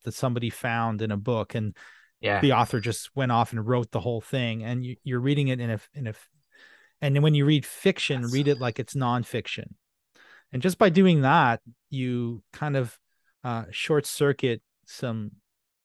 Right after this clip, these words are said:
Speaker 1: some, some cultural stuff that, that m-, puts you in a particular mindset when you're reading, let's say, philosophy. Like, philosophy is boring, maybe, but if this philosophy were the,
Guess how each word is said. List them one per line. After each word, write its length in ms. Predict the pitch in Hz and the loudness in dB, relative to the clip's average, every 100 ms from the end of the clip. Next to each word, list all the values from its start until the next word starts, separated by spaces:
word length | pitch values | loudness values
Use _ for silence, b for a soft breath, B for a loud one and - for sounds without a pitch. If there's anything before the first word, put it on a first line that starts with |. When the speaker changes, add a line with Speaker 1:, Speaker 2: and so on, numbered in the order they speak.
| _ _ _ _ _ _ | _ _ _ _ _ _
Speaker 1:
some, 260 | - - 123 - - _ | -14 -8 -8 -10 -20 _
some 240 | - 127 | -10 -10
cultural 500 | 120 151 156 - 143 | -2 0 0 0 -2
stuff 500 | 113 - 107 98 - - | -2 -4 -4 -6 -8 -6
that, 180 | 120 104 _ | -6 -6 _
that 140 | - 113 | -8 -6
m-, 500 | 123 123 123 139 123 _ _ _ _ _ - | -6 -4 -4 -4 -8 _ _ _ _ _ -4
puts 240 | 170 - 170 | -2 -2 -2
you 100 | 147 | 2
in 100 | 135 | 0
a 40 | |
particular 480 | - 123 143 147 139 | 0 -4 -2 0 0
mindset 500 | 123 127 131 - 127 | 2 2 2 0 -2
when 120 | 123 | -2
you're 160 | 117 117 | -4 -2
reading, 680 | 120 123 120 117 113 113 101 | -2 0 0 -2 -4 -8 -6
let's 160 | 131 - | -4 -2
say, 120 | 123 | -4
philosophy. 840 | - 117 113 113 113 - 107 110 - B B B B B | -4 -2 0 -2 -6 -10 -10 -10 -16 B B B B B
Like, 120 | 131 | -8
philosophy 580 | - 156 180 185 165 160 | 0 4 4 4 -2 0
is 120 | 120 | -2
boring, 720 | 107 143 147 147 127 107 107 | 0 2 2 2 0 -2 -4
maybe, 560 | 113 120 107 98 98 113 _ _ _ _ _ _ _ _ | -4 -4 -4 -6 -8 -12 _ _ _ _ _ _ _ _
but 220 | 147 123 - _ _ _ - | 0 0 -2 _ _ _ -4
if 260 | 139 120 - | -2 -2 2
this 220 | 147 - | 0 2
philosophy 600 | 151 131 156 - - 131 | 0 4 4 2 -4 -2
were 200 | 123 120 | 0 -2
the, 340 | 110 107 101 | 0 -4 -4